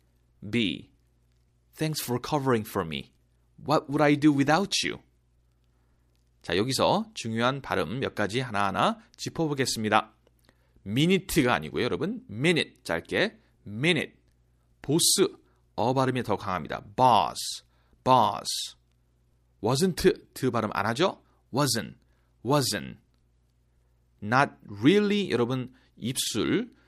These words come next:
좀 이렇게 좀 튀어나오기 바랍니다. Really, 릴리 아닙니다. 릴리. 릴리는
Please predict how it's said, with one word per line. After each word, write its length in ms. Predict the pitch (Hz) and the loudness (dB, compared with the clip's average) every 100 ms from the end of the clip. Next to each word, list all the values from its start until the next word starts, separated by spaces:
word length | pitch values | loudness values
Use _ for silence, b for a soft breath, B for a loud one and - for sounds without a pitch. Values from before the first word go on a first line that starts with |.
| b - | b -16
좀 120 | 95 | -12
이렇게 80 | 98 | -10
좀 120 | 107 | -10
튀어나오기 480 | - - 185 160 127 | -6 -2 0 0 0
바랍니다. 640 | 110 101 76 90 160 254 - b b - | -2 -4 -4 0 0 -2 -12 b b -8
Really, 440 | 101 156 131 78 | 4 4 4 0
릴리 460 | - 110 165 208 214 | -2 0 2 4 4
아닙니다. 320 | 190 131 104 | 4 2 -2
릴리. 720 | 95 101 120 87 65 165 294 | 0 0 2 0 0 -2 -4
릴리는 580 | - 95 104 117 160 208 | -4 -4 -2 -2 -2 -6